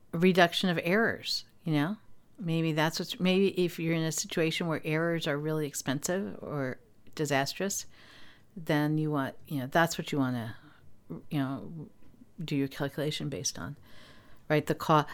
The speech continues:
the cost of each kind of, th-, this type of error is this much. And if we, you know, make the experience better, we'll have thirty percent less of those errors,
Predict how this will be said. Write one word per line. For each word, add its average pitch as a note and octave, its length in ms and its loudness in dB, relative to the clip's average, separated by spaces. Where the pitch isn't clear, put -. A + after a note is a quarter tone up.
the F#3 80 2
cost F#3 440 10
of D#3+ 180 6
each E3+ 440 2
kind D#3+ 280 4
of, D3+ 260 0
th-, F3+ 180 2
this F3 200 8
type E3 260 6
of D3+ 180 4
error D3+ 440 6
is C#3 240 0
this D3 240 4
much. C3+ 540 2
And C#3 400 4
if - 200 0
we, D3 240 2
you D3+ 100 -2
know, B2+ 300 -2
make C#3+ 400 6
the D3 240 4
experience C#3 540 6
better, C3+ 340 2
we'll C3 320 0
have C3+ 360 8
thirty D3 260 10
percent C#3 480 6
less A#2+ 320 6
of C#3 120 4
those C3 260 4
errors, B2 460 2